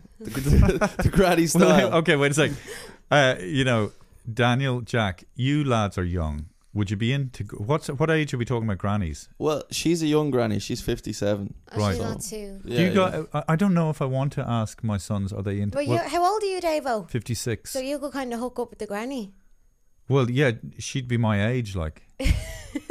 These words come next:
Speaker 1: That's too old.
Speaker 2: <laughs> That's too old.
Speaker 1: <laughs>
Speaker 2: But are you guys into older women? Are young guys into older women?
Speaker 1: Daniel,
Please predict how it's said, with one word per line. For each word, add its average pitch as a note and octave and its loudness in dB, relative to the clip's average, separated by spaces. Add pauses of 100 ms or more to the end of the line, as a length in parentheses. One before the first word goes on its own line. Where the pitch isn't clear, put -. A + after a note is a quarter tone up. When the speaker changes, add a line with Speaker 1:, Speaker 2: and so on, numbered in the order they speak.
(540)
Speaker 1:
That's D3+ -2
too B2 6
old. A#2 2 (100)
Speaker 2:
<laughs> - -6
That's C#3 4
too C3+ 6
old. C#3+ 6
Speaker 1:
<laughs> - -2
Speaker 2:
But D3+ 2
are E3 0
you E3+ 2
guys F#3+ 2
into E3+ 0
older C#3+ 0
women? D3 -2
Are B2+ 2
young D#3+ 2
guys D#3 0
into C#3+ -4
older C3 -4
women? C3+ -6 (1800)
Speaker 1:
Daniel, A2+ 0